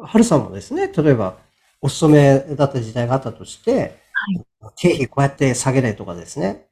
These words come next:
Speaker 2: うん。
Speaker 1: いう体験とかもしかしたらなかったのかもしれないですよね。
Speaker 2: あー、そうですね。
Speaker 1: 営業行ってこいとかさ。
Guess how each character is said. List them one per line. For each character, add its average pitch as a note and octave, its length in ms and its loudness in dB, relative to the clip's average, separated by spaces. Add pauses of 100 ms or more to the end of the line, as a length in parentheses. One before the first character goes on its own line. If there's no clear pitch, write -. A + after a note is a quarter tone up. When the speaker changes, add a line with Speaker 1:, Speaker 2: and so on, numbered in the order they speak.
(120)
Speaker 2:
う B3 40 -10
ん。 C4 300 0
Speaker 1:
い B3 80 6
う A3 140 4
体 D3+ 140 4
験 C#3+ 160 2
と D3 100 -8
か - 80 -14
も D#3 120 0
し - 60 -4
か D3 100 -2
し - 100 -4
た A2+ 60 -12
ら A2 60 -8
な F3+ 140 0
か C#4+ 100 -10
っ - 60 -20
た - 100 -12
の A2 60 -10
か - 180 -16
も D4+ 60 -16
し - 120 -20
れ A#2 40 -14
な G#2 80 -14
い - 20 -18
で - 60 -20
す - 80 -20
よ C#3+ 60 -12
ね。 D4 300 -10
Speaker 2:
あ F#3 680 -12
ー、 - 120 -18
そ - 140 -8 (120)
う - 20 -2
で D3 120 8
す C#3 120 6
ね。 D3 40 8
Speaker 1:
営 D3 40 8
業 - 20 6
行 - 40 -10
っ - 20 -6
て - 80 0
こ E3 200 4
い D3+ 60 4
と D3+ 80 0
か - 100 -10
さ。 - 280 -8